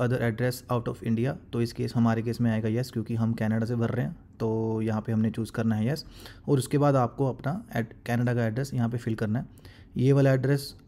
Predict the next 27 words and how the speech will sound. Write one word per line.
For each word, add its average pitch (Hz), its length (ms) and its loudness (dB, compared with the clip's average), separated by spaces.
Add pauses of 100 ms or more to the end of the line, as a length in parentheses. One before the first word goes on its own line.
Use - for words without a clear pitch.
(160)
अच्छे 135 300 -2
से 131 260 2
देख 117 300 0
के 127 80 -2
फिल 120 160 -4
करना, 117 300 0
क्योंकि 123 260 -4
जब 110 160 0
भी 117 180 0
आपका 110 240 -2
पासपोर्ट 104 420 -4
आएगा 110 400 -2 (100)
तो 117 120 -6
इस 127 180 -2
एड्रेस 113 280 0
पे 147 100 0
डिलीवर 107 320 2
होगा। 110 220 -12 (920)
एड्रेस 131 300 0
के 147 100 -4
बाद 135 200 0
आपको 120 220 -4
क्लिक 120 260 -4
करना 113 220 0
है 107 140 0
नेक्स्ट 107 260 -4
पे, 139 140 -6